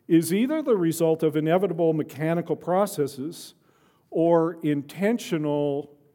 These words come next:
intentional actions by God.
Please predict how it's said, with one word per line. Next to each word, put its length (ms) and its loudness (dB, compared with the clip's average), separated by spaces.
intentional 760 -2
actions 540 -6
by 180 -4
God. 460 -8